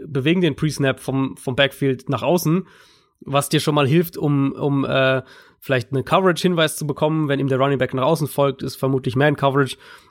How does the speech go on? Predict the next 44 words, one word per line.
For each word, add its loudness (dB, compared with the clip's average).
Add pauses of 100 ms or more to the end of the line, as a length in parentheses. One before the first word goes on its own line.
(180)
Ähm, 2
aber 2
eben 0
auch, -2
um, 0
um 0
Matchups 0
zu -4
kreieren. -2
Also, 0
wenn 4
er 4
dann 0
im -4
Slot 0
steht -2
und -4
gegen 2
einen 0
Linebacker, 0
dann, -4 (300)
dann -2
ist -4
ein 0
guter 2
Receiving-Back 0
wie 0
ein 0
Edwards-Helaire 0
oder 2
ja 2
auch -2
ein -2
Josh -4
Jacobs 0 (420)
in -4
den 2
meisten 2
Fällen 2
ja 4
ein 2
Mismatch, 0
was -2
du 0